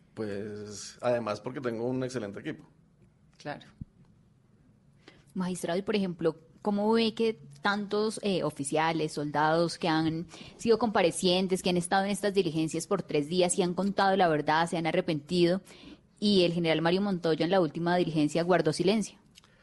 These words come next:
Speaker 1: Pues mira, yo sobre ese caso no me puedo pronunciar porque cuando yo fui fiscal,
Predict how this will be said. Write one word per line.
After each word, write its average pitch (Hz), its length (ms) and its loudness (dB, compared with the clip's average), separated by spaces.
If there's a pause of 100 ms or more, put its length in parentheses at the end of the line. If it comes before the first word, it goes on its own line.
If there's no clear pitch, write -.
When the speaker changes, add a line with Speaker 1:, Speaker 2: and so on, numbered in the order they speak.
(600)
Speaker 1:
Pues 151 120 0
mira, 131 180 2
yo 120 180 0
sobre 170 240 -2
ese 170 140 -4
caso 165 300 0
no 160 100 -2
me 151 140 -2
puedo 151 220 -2
pronunciar 107 480 -2
porque 107 720 -4 (140)
cuando 104 200 -10
yo 95 140 -8
fui 110 160 -8
fiscal, 123 480 -2